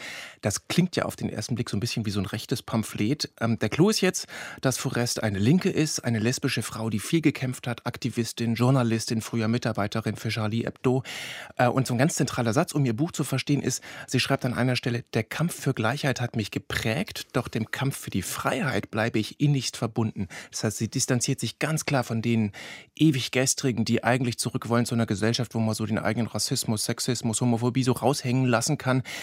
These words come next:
Sie sagt irgendwie, es gibt keine Tyrannie der Minderheit. Aber diese, diese Identitätspolitik, die kämpft eigentlich an der falschen Stelle, nicht gegen die echten Gefahren, sondern vergeigt sich da in Wortklauberei und in geistigen Platzverweisen.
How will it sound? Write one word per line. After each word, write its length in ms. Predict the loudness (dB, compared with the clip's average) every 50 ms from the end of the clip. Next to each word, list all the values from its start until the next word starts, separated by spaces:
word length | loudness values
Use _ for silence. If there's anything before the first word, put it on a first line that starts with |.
| -10 -12 -6
Sie 100 | -4 0
sagt 240 | 2 2 2 2 0
irgendwie, 160 | -2 0 0
es 140 | 0 2 4
gibt 200 | 4 4 4 2
keine 280 | -2 -2 0 0 0 0
Tyrannie 480 | 0 0 2 2 2 0 0 0 0
der 160 | 0 2 4
Minderheit. 600 | 4 6 6 6 4 4 2 2 -2 -4 -4 -4 -2
Aber 400 | 2 2 4 6 4 4 2 2 -2 -8 -16 -16 -18 -18 -20 -20 _ -2
diese, 400 | 0 0 2 4 4 4 4 2
diese 300 | 0 -2 0 2 2 2
Identitätspolitik, 920 | 2 2 0 0 0 0 0 0 0 0 0 0 -2 0 0 0 -2 -2
die 120 | -4 -4 -2
kämpft 380 | 0 2 2 2 2 0 0
eigentlich 320 | 0 2 2 2 0 0 2
an 80 | 2 2
der 100 | 2 2
falschen 320 | 2 2 2 2 0 -2
Stelle, 420 | -2 0 2 2 4 4 2 2 2
nicht 300 | 4 6 6 6 4 4 2
gegen 200 | 2 2 4 4
die 160 | 2 0 0
echten 300 | -2 -2 -2 -2 -2 0
Gefahren, 400 | 0 -2 -2 -2 0 0 2 2
sondern 260 | 2 2 2 0 -2
vergeigt 800 | -2 -4 -4 -4 -4 -6 _ _ _ _ 0 0 0 0 0 -2
sich 160 | -4 -4 0
da 140 | 0 0 0
in 260 | 2 0 -2 -2 0
Wortklauberei 960 | 2 2 0 0 -2 -4 -4 -4 -4 -2 -2 -4 -4 -4 -4 -4 -2 -2 -2
und 180 | -2 -4 -4 -6
in 140 | -6 -6 -6
geistigen 380 | -4 -6 -6 -4 -4 -6 -6
Platzverweisen. 720 | -6 -8 -10 -10 -10 -10 -10 -10 -10 -10 -12 -12 -16 -14